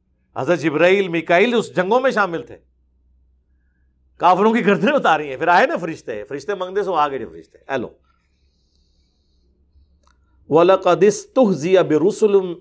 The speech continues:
बिरुसुलिम मिन क़ब्लिक", और बेशक इनसे पहले भी उड़ाया गया रसूलों का मजाक। "फ़हाक़ बिल्लज़ीना सख़िरू मिनहुम मा कानू बिही यस्तहज़िऊन",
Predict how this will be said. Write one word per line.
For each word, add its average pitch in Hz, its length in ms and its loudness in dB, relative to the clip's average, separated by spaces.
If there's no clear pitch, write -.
बिरुसुलिम 175 800 0
मिन 165 200 -4
क़ब्लिक", 123 480 -2
और 131 120 2
बेशक 160 360 2
इनसे 170 320 -4
पहले 180 360 4
भी 123 220 -6
उड़ाया 147 380 6
गया 135 240 0
रसूलों 127 500 -4
का 143 200 0
मजाक। 98 520 -6
"फ़हाक़ 180 720 2
बिल्लज़ीना 151 600 0
सख़िरू 156 580 -2
मिनहुम 143 560 -2
मा 135 240 -2
कानू 131 400 -4
बिही 110 400 -8
यस्तहज़िऊन", 113 960 -6